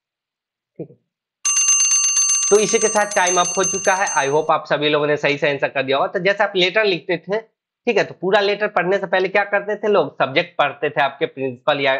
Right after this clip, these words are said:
आपके क्लास टीचर, तो सब्जेक्ट बताता है कि आपका ईमेल मेन मुद्दा क्या कंटेंट करता है। ठीक है, चलिए नेक्स्ट बात कर लेते हैं। <clears throat>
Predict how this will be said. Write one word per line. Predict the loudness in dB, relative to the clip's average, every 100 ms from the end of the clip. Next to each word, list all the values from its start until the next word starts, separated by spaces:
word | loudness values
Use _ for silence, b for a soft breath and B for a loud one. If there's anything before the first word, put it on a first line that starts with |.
| -2
आपके | -6 -6
क्लास | -6 -2 -2 -4
टीचर, | -12 -12
तो | -12 _ _ -8
सब्जेक्ट | -2 0 0 0
बताता | -2 2 2 2
है | 0
कि | 2
आपका | 0 0
ईमेल | 0 2 0 0 -10 _ -2
मेन | 2 2
मुद्दा | 2 2 2
क्या | 0 -2
कंटेंट | 0 -2 -2 -2 -4 -4
करता | -6 -4 -8 -8
है। | -12 _
ठीक | -6 -6
है, | -8 _ _ _ _ _ _
चलिए | -14 -10 -6
नेक्स्ट | -2 -2 0
बात | 0 0
कर | -4
लेते | -4 -4 -8
हैं। | -12 _ -10 -10
<clears throat> | -14